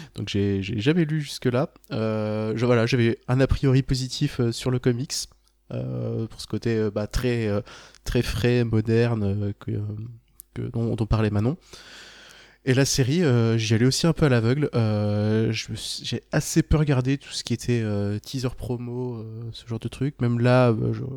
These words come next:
on ressort de, de Moon Knight où, euh, clairement j'avais été très refroidi, donc j-, j'en attendais pas grand-chose. Et, euh, bah, pareil, un peu spoiler, euh,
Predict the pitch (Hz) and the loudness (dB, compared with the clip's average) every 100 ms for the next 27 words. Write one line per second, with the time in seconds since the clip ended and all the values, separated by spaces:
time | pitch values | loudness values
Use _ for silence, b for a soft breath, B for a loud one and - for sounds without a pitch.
0 | 147 _ - _ 131 - - 123 113 110 | -14 _ -20 _ -4 -2 0 0 -2 -4
1 | 104 101 107 110 113 120 123 123 123 - | -4 -4 -2 -2 -2 -2 0 0 -2 -6
2 | 101 101 98 113 143 - - 110 113 - | -4 -2 -4 -6 -10 -8 -8 -6 -6 -6
3 | 190 - - 127 - 107 117 120 180 - | -6 -6 -4 -4 0 0 0 -4 -10 -12
4 | 113 117 - - 107 - 110 107 135 117 | -10 -10 -8 -6 -6 -6 -10 -6 -6 -6
5 | 107 127 147 - - 107 107 104 104 104 | -6 -6 -8 -10 -10 -10 -8 -8 -8 -10
6 | 104 _ _ _ _ _ - - 107 98 | -12 _ _ _ _ _ -20 -10 -6 -4
7 | 110 - 107 117 - 123 - 110 135 139 | -4 -4 -4 -4 -4 -6 -4 -6 -4 -6
8 | 110 | -8